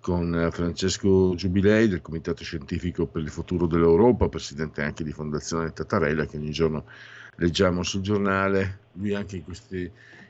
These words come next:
in, in queste giornate ha anche intervistato personalità francesi come Alain de Benoit, per esempio, non solo, per fare il punto della situazione, di ciò che sta succedendo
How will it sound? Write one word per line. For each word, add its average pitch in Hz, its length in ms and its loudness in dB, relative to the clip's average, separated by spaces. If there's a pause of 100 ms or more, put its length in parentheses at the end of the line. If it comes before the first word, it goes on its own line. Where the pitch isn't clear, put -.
in, 76 400 -10 (160)
in 76 100 -14
queste 90 240 2
giornate 98 760 4
ha 82 60 -4
anche 80 200 -12
intervistato 82 720 -12
personalità 82 680 -4
francesi 82 760 -2 (220)
come 85 440 -2 (180)
Alain 90 340 0
de 87 120 0
Benoit, 98 440 2 (160)
per 69 160 -14
esempio, 76 480 -10
non 92 180 -6
solo, 65 520 -6 (420)
per 98 140 -4
fare 104 160 4
il 92 100 2
punto 104 840 4
della 85 240 -2
situazione, 90 720 -2
di 71 80 -8
ciò - 200 -6
che 80 120 -12
sta - 300 -6
succedendo 85 1120 0